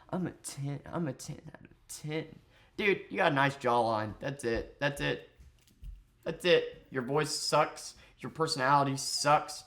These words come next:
You're a fucking loser. You're a weirdo. You teach guys what not to be. Fuck you. Fuck guys like you. It fucking weirds me out that I,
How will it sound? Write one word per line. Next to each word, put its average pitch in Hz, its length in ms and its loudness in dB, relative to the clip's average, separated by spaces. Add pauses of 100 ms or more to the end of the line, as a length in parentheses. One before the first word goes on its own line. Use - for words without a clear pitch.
(100)
You're 123 140 2
a 117 40 -2
fucking 113 480 -2
loser. 135 420 0
You're 107 240 -2
a 101 40 -6
weirdo. 123 560 0
You 101 60 -8
teach - 340 -8
guys 113 300 2
what 104 140 -12
not 110 240 -2
to 120 60 -12
be. 104 440 -6 (340)
Fuck - 260 0
you. 110 420 -2 (240)
Fuck - 280 2
guys 110 360 2
like 113 320 0
you. 117 420 -2 (240)
It - 60 -20 (120)
fucking 113 340 -2
weirds 120 380 -2
me 117 180 -2
out 123 340 4
that 113 260 0
I, 117 200 2